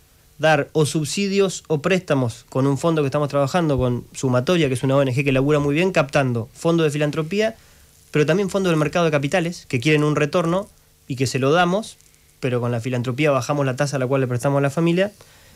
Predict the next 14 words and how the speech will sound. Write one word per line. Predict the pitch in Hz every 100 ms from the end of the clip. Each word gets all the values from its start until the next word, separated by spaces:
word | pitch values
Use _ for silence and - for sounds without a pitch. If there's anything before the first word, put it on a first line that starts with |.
| -
Y |
lo | 135
tercero | 131 139 170
que |
estamos | 147 147
tra-, | 143 -
trabajando | 139 135 151 143
con | 131 131
ril, | 165
con | 139 127
Delfina | 117 147
Arasusta, | 143 135 175 165
es | 156
que | 156 165 196